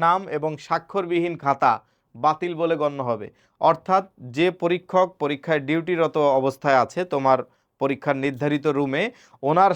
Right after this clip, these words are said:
স্বাক্ষর যদি তোমার এই উত্তরপত্রে না থাকে, যেমন এই যে দুইটা অপশন, এই দুই অপশনে যদি তার নাম এবং স্বাক্ষর না থাকে, তাহলে তোমার উত্তরপত্রটি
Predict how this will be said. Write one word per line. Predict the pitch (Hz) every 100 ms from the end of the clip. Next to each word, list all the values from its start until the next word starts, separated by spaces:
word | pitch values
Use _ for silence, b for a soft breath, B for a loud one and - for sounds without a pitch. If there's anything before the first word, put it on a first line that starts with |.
| -
স্বাক্ষর | 180 - - 202 170
যদি | 175 175 165
তোমার | 151 156 196 180 160
এই | 156 156
উত্তরপত্রে | - 165 143 151 156 143
না | 147 147
থাকে, | 143 123 120
যেমন | 127 135
এই | 147
যে | 151 143
দুইটা | 147 135
অপশন, | 120 - 202 - B B - 175
এই | 196 170
দুই | 185 180
অপশনে | 151 - 175 170
যদি | 165 160
তার | 143 131 127
নাম | 151 165
এবং | 143 143 -
স্বাক্ষর | 143 - 147 139
না | 151 151
থাকে, | 131 127 196 b b -
তাহলে | 135 143 139
তোমার | 127 135 147
উত্তরপত্রটি | 110 143 139 131 135 131